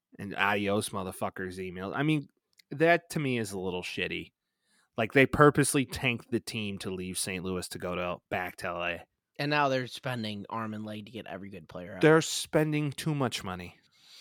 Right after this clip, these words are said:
Speaker 1: and
Speaker 2: Not,
Speaker 1: getting
Speaker 2: hey,
Speaker 1: rid of every draft pick, period.
Speaker 2: not too much.
Speaker 1: Never too much.
Speaker 2: They won a Super Bowl.
Speaker 1: Hey, they won a
Speaker 2: Banners,
Speaker 1: Super Bowl.
Speaker 2: banners, banners stay forever, dude.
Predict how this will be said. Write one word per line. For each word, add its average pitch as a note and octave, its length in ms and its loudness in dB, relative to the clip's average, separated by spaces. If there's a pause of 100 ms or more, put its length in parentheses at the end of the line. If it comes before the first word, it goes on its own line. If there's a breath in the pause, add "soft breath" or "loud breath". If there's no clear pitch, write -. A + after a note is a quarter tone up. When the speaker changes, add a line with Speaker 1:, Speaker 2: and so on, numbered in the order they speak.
Speaker 1:
and C3+ 160 4
Speaker 2:
Not, D#3+ 160 6
Speaker 1:
getting C#3+ 160 8
Speaker 2:
hey, C#3 60 6
Speaker 1:
rid C3 120 8
of D3 120 4
every D3 280 4
draft B2 400 4
pick, G#2 220 0
period. F#2+ 340 0
Speaker 2:
not F#3 220 2
too C#4 180 0
much. E3+ 420 0 (540)
Speaker 1:
Never F#2+ 220 -4
too F2 160 -12
much. E2+ 320 -12 (200)
Speaker 2:
They C3+ 120 0
won F3 160 2
a G3 40 2
Super A3 300 0
Bowl. C3 340 -2 (460 loud breath)
Speaker 1:
Hey, F#3 220 12
they D3 100 12
won D3 120 10
a - 0 -
Speaker 2:
Banners, - 200 8
Speaker 1:
Super F3 300 8
Bowl. A3 40 6
Speaker 2:
banners, F3+ 280 4
banners E3 460 0
stay F#3+ 180 2
forever, D#3+ 400 0
dude. B2+ 280 -6